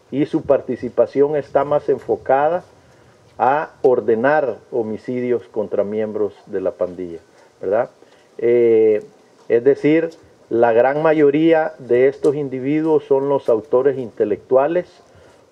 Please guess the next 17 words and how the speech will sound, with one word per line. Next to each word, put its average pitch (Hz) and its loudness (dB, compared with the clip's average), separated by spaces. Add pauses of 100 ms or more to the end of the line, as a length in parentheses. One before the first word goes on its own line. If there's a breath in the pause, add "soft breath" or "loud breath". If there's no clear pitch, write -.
(100)
organizadores 117 2 (200)
o 117 0
facilitadores 113 0 (480 soft breath)
del 113 0
cometimiento 117 0
de 120 2
hecho 135 0 (420 loud breath)
contra 135 0
nuestros 117 -2
compañeros. 110 0 (920 loud breath)
Ya 135 2
bien 160 2
decíamos 170 2
en 131 0
a-, 120 -2 (120)
anteriores 127 2
oportunidades 143 0